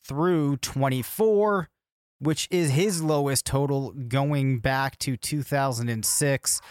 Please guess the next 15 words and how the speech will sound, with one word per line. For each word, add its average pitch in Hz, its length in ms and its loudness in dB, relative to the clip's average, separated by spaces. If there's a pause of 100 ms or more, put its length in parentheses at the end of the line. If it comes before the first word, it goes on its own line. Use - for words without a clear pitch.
(240)
Uh, 139 200 2
twenty 156 300 0
eighteen, 139 440 0
he 123 240 0
had 120 380 0
twenty-nine, 120 680 -2
twenty 120 240 -4
seventeen, 113 480 -4
thirty-two, 110 800 -4 (500)
and 120 340 0
twenty-eight 123 880 -4
in 117 220 -4
two 120 180 -4
thousand 104 460 -4
sixteen. 95 640 -6